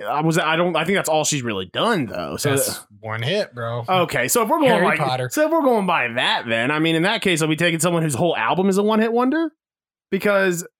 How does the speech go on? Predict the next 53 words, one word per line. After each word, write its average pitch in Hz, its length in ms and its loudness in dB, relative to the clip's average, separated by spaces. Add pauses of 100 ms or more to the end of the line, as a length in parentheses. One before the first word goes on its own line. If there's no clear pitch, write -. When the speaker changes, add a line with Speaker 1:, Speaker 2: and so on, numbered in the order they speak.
(140)
Speaker 2:
Yeah, 427 180 0
I 208 60 -2
mean, 196 200 0
well, 202 180 2
see, 226 200 2
the 185 120 -2
thing 240 240 0
is, 190 300 0
back 170 280 -4
in 156 60 -6
the 127 80 -6
day, 147 340 -4
especially, 113 720 -4 (560)
you 262 140 0
had 143 200 -4
one 151 200 -2
hit, 156 280 -4
people 147 220 -2
had 120 160 -2
to 104 80 -10
buy 123 180 0
the 95 80 -4
whole 117 220 -2
album 120 400 -4
for - 260 -6
it. - 80 -6 (220)
You 208 100 0
know 196 100 0
what 190 120 0
I'm 175 120 0
saying? 175 500 0
Like, 151 500 -2 (580)
Speaker 1:
Uh, - 80 -6
Speaker 2:
nowadays, 226 500 2 (340)
we'll 269 120 0
say, 220 280 0
we'll 254 160 -4
say, 320 200 0
yeah, 330 240 -2
you 156 160 -2
get 170 140 0
an 156 100 0
album 151 320 0
sale 147 280 0
for 131 180 -6
every 131 180 -2
time 127 260 -4
even 135 220 -4
somebody 127 360 -6
buys 117 300 -6
your 107 100 -8
song 95 540 -2
on 92 360 -10